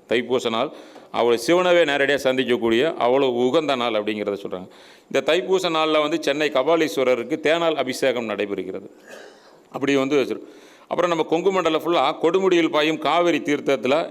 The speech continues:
அஹ், நீராடி வழிபடுறது உகந்த நாள் அப்படிங்கிறாங்க. அப்புறம் வந்து ஊதிமலை உத்தண்ட முருகப்பெருமானுக்கு வந்து நூத்தி எட்டு மூலிகை அபிஷேகங்கள் இந்த தைப்பூச நாள்ல தான் கொண்டாடப்படுகிறது அப்படிங்கிறாங்க. சப்த கன்னியருக்கு ஈசன் காட்சியளித்த தினம்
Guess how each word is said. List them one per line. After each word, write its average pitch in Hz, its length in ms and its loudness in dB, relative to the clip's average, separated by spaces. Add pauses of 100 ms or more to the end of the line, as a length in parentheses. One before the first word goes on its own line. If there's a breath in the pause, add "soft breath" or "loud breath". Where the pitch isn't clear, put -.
அஹ், 131 360 4
நீராடி 151 540 2
வழிபடுறது 123 580 2
உகந்த 117 400 0
நாள் 110 160 0
அப்படிங்கிறாங்க. 101 640 -6 (640 loud breath)
அப்புறம் 160 260 0
வந்து 165 180 2 (480)
ஊதிமலை 165 800 0 (380)
உத்தண்ட 180 420 -2
முருகப்பெருமானுக்கு 147 800 0
வந்து 160 100 -4
நூத்தி 170 360 0
எட்டு 170 200 2
மூலிகை 175 380 2
அபிஷேகங்கள் 135 760 0 (380)
இந்த 143 240 2
தைப்பூச 135 460 -2
நாள்ல 123 300 0
தான் 123 140 -2
கொண்டாடப்படுகிறது 104 720 -2
அப்படிங்கிறாங்க. 92 400 -12 (320 loud breath)
சப்த 160 420 0
கன்னியருக்கு 170 560 0
ஈசன் 170 380 0
காட்சியளித்த 147 560 0
தினம் 120 300 -2